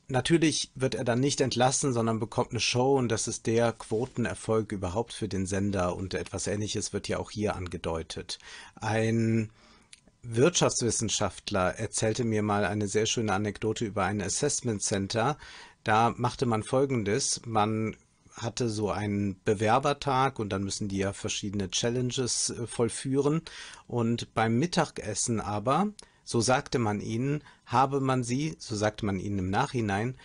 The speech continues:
gefilmt und hat geschaut, wie sie sich da unbeobachtet verhalten. Das hatte zur Folge, dass ein Bewerber aufstand und rebellierte und sagte, „Das geht zu weit. Wir sind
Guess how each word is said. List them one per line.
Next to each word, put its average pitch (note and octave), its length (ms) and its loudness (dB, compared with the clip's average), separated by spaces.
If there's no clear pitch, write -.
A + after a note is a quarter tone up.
gefilmt B2+ 720 2
und A2+ 220 0
hat - 160 -2
geschaut, A#2+ 420 2
wie A#2+ 100 0
sie A2 140 -4
sich A2 240 -2
da A#2+ 220 4
unbeobachtet A2+ 960 0
verhalten. F#2+ 680 -2
Das - 420 0
hatte C3 280 -2
zur - 160 -4
Folge, C#3+ 500 4
dass B2 200 2
ein A#2 220 0
Bewerber A2+ 760 4
aufstand B2+ 720 2
und C3 220 -2
rebellierte A#2+ 760 2
und A2+ 180 -2
sagte, A#2+ 500 2
„Das C3 180 4
geht C#3 180 0
zu B2 180 -2
weit. F#2 380 2
Wir A2 160 -2
sind G#2+ 320 -2